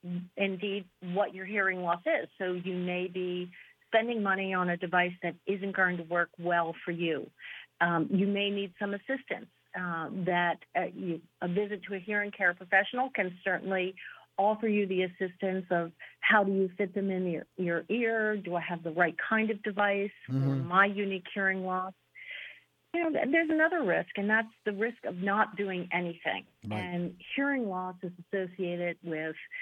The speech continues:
Speaker 1: depression, isolation, um, more falls, and cognitive decline.
Speaker 2: Yeah.
Speaker 1: So on balance, um, this is an important medical issue to take care of. Your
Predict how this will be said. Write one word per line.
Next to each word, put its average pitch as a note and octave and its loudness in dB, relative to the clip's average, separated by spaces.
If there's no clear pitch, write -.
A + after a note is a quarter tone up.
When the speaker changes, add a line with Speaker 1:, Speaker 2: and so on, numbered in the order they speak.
Speaker 1:
depression, G#3 0
isolation, G3 0
um, E3 -2
more G3+ 2
falls, F#3+ 0
and G#3 0
cognitive G3+ 0
decline. G#3 -2
Speaker 2:
Yeah. A2+ 0
Speaker 1:
So B3+ 4
on D#4+ 6
balance, G#3+ 4
um, F3 2
this G#3+ 4
is G3 -12
an F#3+ -6
important A#3 -2
medical F#3+ 2
issue B3+ -2
to F#3 0
take F3 -2
care G#3 2
of. C4+ -2
Your F3 0